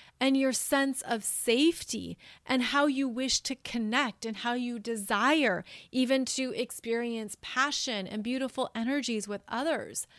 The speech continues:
So this is where you get to be fully in command of what you allow into your life. And there could be reasons to celebrate here.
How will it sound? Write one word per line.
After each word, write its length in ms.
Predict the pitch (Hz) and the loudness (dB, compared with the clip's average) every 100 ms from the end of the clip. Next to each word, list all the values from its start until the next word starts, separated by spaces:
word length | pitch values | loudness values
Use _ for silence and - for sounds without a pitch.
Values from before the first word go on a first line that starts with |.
| - | -8
So 240 | - 302 | 4 4
this 320 | 240 285 302 | 6 0 0
is 160 | 370 311 | -2 -2
where 320 | 269 269 262 | 2 4 4
you 640 | 214 208 220 254 277 302 - | 0 -4 2 4 4 2 2
get 260 | 240 226 - | 2 2 0
to 160 | 262 | -6
be 360 | 214 240 240 214 | -4 -2 -2 -2
fully 480 | - 233 220 247 214 | -4 -2 0 -2 -4
in 200 | 226 220 | -8 -10
command 720 | - 220 247 330 220 202 202 - - - | -10 -8 -6 -4 -4 -6 -10 -16 -20 -4
of 160 | 233 214 | -2 4
what 180 | 240 208 | 4 4
you 160 | 240 | 4
allow 360 | 226 214 202 196 | 4 4 0 0
into 280 | 196 - 208 | -2 -4 -4
your 140 | 190 | -4
life. 500 | 185 185 165 156 - _ _ - | 0 0 -2 -8 -18 _ _ 0
And 140 | 254 254 | 4 6
there 160 | 262 | 6
could 260 | 262 269 233 | 6 2 0
be 160 | 254 247 | 0 -2
reasons 540 | 226 240 214 220 202 | -2 -2 -2 -4 -4
to 140 | - | -4
celebrate 680 | 190 214 202 208 190 196 - | -2 0 2 2 0 0 0
here. 320 | 190 190 170 | 0 0 -2